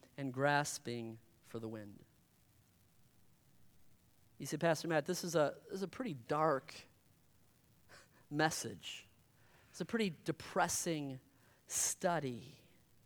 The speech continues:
Preaching from Ecclesiastes is not gonna gain or retain a crowd. Why don't you just tell us how to be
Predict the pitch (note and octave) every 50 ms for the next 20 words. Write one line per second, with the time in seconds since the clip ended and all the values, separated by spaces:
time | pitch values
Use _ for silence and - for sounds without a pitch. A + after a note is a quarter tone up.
0 | - - - - _ _ _ _ _ - - _ _ _ - - G3 G#3+ - -
1 | G#3 F#3+ F3 - - F#3+ F3 E3+ D#3+ D3 - - - F3 F3 D#3 D3+ D#3 D#3 D3+
2 | D#3 D#3 - - D3+ C#3+ C#3 C#3+ C3+ C3 D3 D3 D3 D#3 D#3 - D#3+ D3 C#3+ B2+
3 | - - - - - - - - _ _ _ _ _ _ _ _ _ _ - -
4 | C#3+ B2 D#3+ D#3+ D#3+ E3+ E3+ D#3+ D3 C3+ C3+ C3+ - - E3 D#3 D#3 D3+ C#3 B2+
5 | - - - D3+ D3+ D3+ C#3+ C#3 C3 B2 B2 B2 A#2+ - - - - - - -
6 | - - - C#3 C#3 D#3+ F3+ G#3+ B3+ C4+ A3 E3+ D3 D#3+ D3+ - - - E3+ E3+
7 | F3+ E3+ - - D#3+ D3+ D3+ D3+ D3+ C#3+ C#3 C3